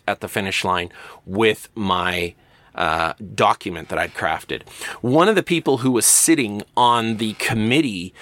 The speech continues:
that needed to judge me, um, for having played Dungeons and Dragons, or a fantasy role-playing game, with our youth, um, was a math professor at nate. Now, this guy was about as logical as you could possibly hope for.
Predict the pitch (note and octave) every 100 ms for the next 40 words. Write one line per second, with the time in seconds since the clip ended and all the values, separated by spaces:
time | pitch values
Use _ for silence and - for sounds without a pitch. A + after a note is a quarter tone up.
0 | - - G2+ A2+ A2+ G2 - G2 D#2+ F2
1 | F2+ E2 - - E2 - - - - G#2+
2 | G#2 G2 G2 - B2 A2 A#2+ A2 G2+ G#2
3 | F#2+ - F2+ F2+ E2 E2 - - D#2 -
4 | - D2 D2 D2 D2+ E2 F2 - G2 G2+
5 | - - E2+ E2 D2+ - - D#2 - E2
6 | E2 F#2 A2+ G#2+ - - F2+ E2 D2+ D#2+
7 | E2 - - - B2+ - B2+ B2+ B2 A#2+
8 | A#2 A2 - _ _ - - _ _ _
9 | - C3 B2+ C3 B2 A#2 B2 B2 - G#2
10 | G2+ F#2+ G2+ F#2 - F#2 F2+ - - _
11 | _ - C3+ C#3+ - - G#3+ F3 C3 C3+
12 | C3+ A#2+ G#2 B2 D3 B2+ A2+ A2 G2 G2+
13 | C3+ - A2+ A#2 G2+ F#2+ F2 A2 - -
14 | A2 -